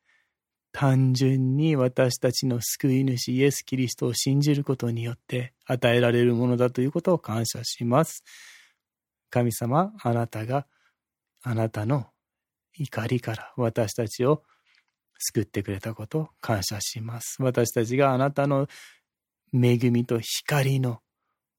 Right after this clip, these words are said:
証人でいられるように助けてください。それを通して周りの世界があなたの愛の偉大さ、十字架の凄さ、驚く恵みを理解できるように、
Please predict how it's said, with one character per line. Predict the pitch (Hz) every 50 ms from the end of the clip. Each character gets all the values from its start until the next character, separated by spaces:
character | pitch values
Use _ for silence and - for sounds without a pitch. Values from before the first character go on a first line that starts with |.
| _ -
証 | - - - 131 120 120
人 | 117 120 120 117
で | 107 107
い | 110 113
ら | 117 110
れ | 113 113
る | 113 120
よ | 117 113
う | 113
に | 127 147 143
助 | - - 131 117 107 - - 117
け | 107
て | - - 107
く | - - 123
だ | 131 127 123
さ | 120 - 156 147
い。 | 135 123
そ | - - 127
れ | 123 127
を | 123 123
通 | - - 160 165 156
し | -
て | - 147 135 127
周 | 123 135 135 131 127 123 123 123 120 120
り | 123 127
の | 127 123 120
世 | - - 143 147
界 | - - 147 127 120
が | 123 123 123 - _ _ _ _ _ _ _
あ | - 120 127
な | 131 127 127
た | 123 - 127 120
の | 117 117 - - -
愛 | - 139 127 127 127 123 117
の | 113 113 117
偉 | 120 117 113
大 | 110 113 110 113 117 113
さ、 | - - - 120 127 - _ - - - - _ _
十 | - 127 - - 131 131 131
字 | 123 117 135 131
架 | - 123 127
の | 127 120 117
凄 | - - - 131 123 123 127
さ、 | - - - 131 131 - _ _ _ _ _
驚 | - 135 131 127 135 135 135 131 127
く | - -
恵 | 131 123 123 123 131 123 120 - 127
み | 127 123 127 139 139
を | 160 175 170 - - - - _ _ _ _ _ _ _ _ _ _ _ _ _ _ _ _ _ _ _ _ _ _ _ _ _ _
理 | 131 131 131
解 | - - 113 113 113
で | 110 113 110
き | - - 117
る | 117 117
よ | 113 110 107
う |
に、 | 104